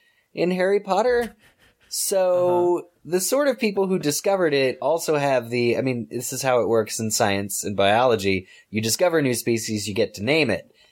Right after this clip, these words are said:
Speaker 1: And, uh, my Latin, uh, nomenclature is a little rusty, so forgive me if I produce, uh, pronounce this wrong. Uh, but the new species of spider is called Eriovixia gryffindori.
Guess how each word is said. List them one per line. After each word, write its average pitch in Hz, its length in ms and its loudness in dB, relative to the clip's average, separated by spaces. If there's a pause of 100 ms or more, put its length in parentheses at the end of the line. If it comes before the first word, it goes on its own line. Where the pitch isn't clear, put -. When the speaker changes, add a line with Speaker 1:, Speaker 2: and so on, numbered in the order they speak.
(220)
Speaker 1:
And, 110 560 2 (120)
uh, 101 520 4 (160)
my 113 240 2
Latin, 127 600 -2
uh, 98 240 2
nomenclature 113 600 -2
is 98 80 -6
a 98 80 -4
little 123 220 2
rusty, 101 400 0
so 95 240 0
forgive 107 300 -4
me 127 100 -2
if 110 100 -2
I 98 120 -2 (280)
produce, 117 380 -2
uh, 95 140 0
pronounce 117 340 -2
this 92 180 -10
wrong. 95 280 -4 (320)
Uh, 104 260 2
but 117 240 -2
the 117 160 -2
new 170 200 2
species 147 420 0
of 104 100 0
spider 98 380 2
is 95 140 -2
called 95 300 2 (120)
Eriovixia 127 1200 2 (260)
gryffindori. 113 1080 0